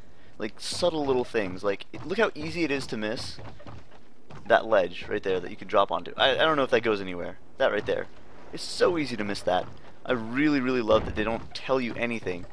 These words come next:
They don't point it out. They don't put a big, big light there. They don't color code it.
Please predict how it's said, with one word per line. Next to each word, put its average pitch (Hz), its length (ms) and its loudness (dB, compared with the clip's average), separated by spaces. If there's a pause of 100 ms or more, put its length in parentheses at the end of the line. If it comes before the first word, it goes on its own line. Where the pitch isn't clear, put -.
They 117 80 0
don't 139 220 0
point 127 280 0
it 110 80 4
out. 107 220 6
They 117 80 2
don't 117 160 0
put 127 120 0
a 123 40 6
big, 117 260 0 (480)
big 120 160 0
light 98 320 4
there. 107 320 2 (320)
They 127 60 -2
don't 123 140 -2
color 139 280 4
code 143 240 4
it. 143 160 2